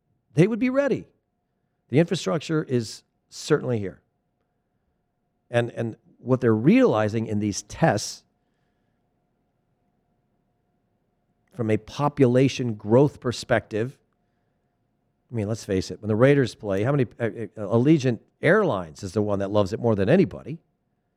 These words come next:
And I, unfortunately, under my circumstances, got to see that traffic exiting Las Vegas a couple of weeks ago.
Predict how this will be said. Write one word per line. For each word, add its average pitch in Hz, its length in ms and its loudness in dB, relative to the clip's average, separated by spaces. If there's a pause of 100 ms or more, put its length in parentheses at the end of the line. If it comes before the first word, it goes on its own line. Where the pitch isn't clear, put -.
(1600)
And 120 120 0
I, 190 240 2
unfortunately, 151 920 -2
under 123 160 4
my 180 240 4
circumstances, 104 1120 -6 (880)
got 135 160 2
to 135 100 2
see - 280 2
that 127 200 0
traffic 101 640 -2
exiting 135 580 2 (1160)
Las 113 240 0
Vegas 98 460 -6 (1500)
a - 60 -18
couple 110 220 -4
of 104 80 -4
weeks 92 160 -8
ago. - 160 -20